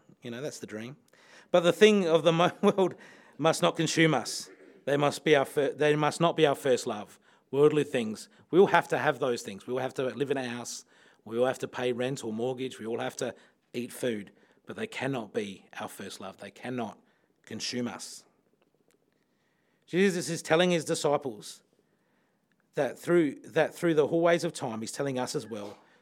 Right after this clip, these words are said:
that it doesn't even compare. The life dedicated to Christ is the only life worth living. We must love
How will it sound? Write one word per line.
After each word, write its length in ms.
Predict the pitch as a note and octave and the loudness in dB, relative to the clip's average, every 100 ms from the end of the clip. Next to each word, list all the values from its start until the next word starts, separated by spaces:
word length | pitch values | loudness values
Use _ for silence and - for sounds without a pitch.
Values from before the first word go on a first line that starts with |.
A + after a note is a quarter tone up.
| _ | _
that 120 | A#2 | -12
it 80 | A2 | -6
doesn't 260 | D3 D3+ E3 | -2 2 2
even 180 | D3 C#3 | 2 0
compare. 460 | C3 - C3 G#2 - _ _ | -6 -2 -2 -4 -10 _ _
The 100 | B2 | 0
life 220 | C#3+ D3 | 2 4
dedicated 480 | D#3+ E3 E3 E3 D#3 | 4 4 4 2 0
to 80 | - | -2
Christ 480 | - C#3+ A2+ - - | 2 2 0 -10 -14
is 140 | C3 | -14
the 180 | A#2 A#2+ | -10 -2
only 280 | C#3 D3 A#2+ | 0 0 -2
life 420 | A#2 G#2 - _ _ _ _ | -4 -8 -14 _ _ _ _
worth 240 | C3 C3 - | -4 -2 -2
living. 400 | B2+ G#2+ G#2 - _ _ _ _ - | -4 -6 -10 -20 _ _ _ _ -10
We 120 | C3 | -6
must 260 | B2+ C3 - | -4 -4 -2
love 400 | C3 D#3 C#3+ | 2 2 0